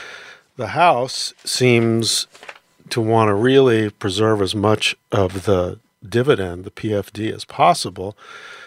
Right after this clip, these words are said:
The governor asked for, I think, thirty-five hundred. The House bill, uh, is calling for twenty-seven hundred dollars and also a hundred seventy-five million dollar one-time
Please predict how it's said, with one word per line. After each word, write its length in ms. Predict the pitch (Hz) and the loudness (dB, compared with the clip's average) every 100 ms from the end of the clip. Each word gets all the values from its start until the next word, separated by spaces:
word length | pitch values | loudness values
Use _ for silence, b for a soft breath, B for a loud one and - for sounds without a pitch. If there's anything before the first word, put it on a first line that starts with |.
| B | B
The 100 | - | -16
governor 480 | 87 117 147 110 98 | -6 -2 2 2 2
asked 300 | 101 98 - | 0 -2 -6
for, 220 | - 95 | -6 -6
I 60 | 92 | -6
think, 220 | 104 101 | -6 -4
thirty-five 500 | 107 101 98 87 85 | 0 0 0 -2 -4
hundred. 480 | 113 113 104 92 90 - B B | 0 0 0 -2 -4 -14 B B
The 100 | - | -14
House 400 | - 127 170 180 | -6 2 2 2
bill, 500 | - 101 95 92 98 - _ b b b b b b b b _ - | -6 -6 -2 -2 -4 -10 _ b b b b b b b b _ -6
uh, 420 | 95 92 92 90 - | -4 -4 -6 -8 -6
is 160 | 104 95 | -4 -2
calling 280 | - 110 101 | 0 0 0
for 100 | 98 | -4
twenty-seven 1080 | - - 156 - 113 - - 95 92 90 | -4 0 0 0 -8 -6 -2 0 0 -4
hundred 500 | 104 - 101 90 95 | -6 -2 -2 0 0
dollars 680 | 85 85 80 90 147 - - - _ B B B B B B B | 0 -2 -4 -4 -6 -4 -6 -8 _ B B B B B B B
and 100 | 98 | -2
also 360 | 101 107 - 107 | 2 2 2 2
a 100 | 98 | 4
hundred 320 | 107 117 110 | 4 2 0
seventy-five 640 | - 101 104 98 101 92 | 0 0 0 0 0 0
million 340 | 98 98 95 | 2 0 0
dollar 320 | 95 92 92 90 | 0 0 0 -2
one-time 1160 | 101 110 120 117 - - 127 127 113 107 110 | 0 0 0 -2 -8 -6 -2 2 2 0 -4